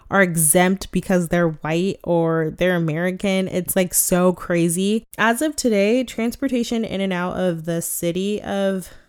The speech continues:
I think it's Wu-, Wuhan. <laughs>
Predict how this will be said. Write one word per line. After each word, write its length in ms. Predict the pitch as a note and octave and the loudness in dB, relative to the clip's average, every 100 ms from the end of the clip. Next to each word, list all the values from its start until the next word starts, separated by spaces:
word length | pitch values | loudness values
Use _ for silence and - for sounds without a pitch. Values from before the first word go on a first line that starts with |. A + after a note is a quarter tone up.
| _ | _
I 40 | |
think 220 | - A3 | -8 -4
it's 220 | D#4 E4 F#3 | -4 -4 -6
Wu-, 680 | D#3+ D3+ E3+ F3 F3+ F#3 F3 _ _ _ _ - | -8 -8 -6 -4 -4 -6 -10 _ _ _ _ -20
Wuhan. 1080 | E3 E3+ G3 _ C4 B3+ C4+ C#4 C4+ C4+ C#4 | -16 -14 -16 _ -20 -16 -16 -16 -14 -14 -16
<laughs> 60 | - | -18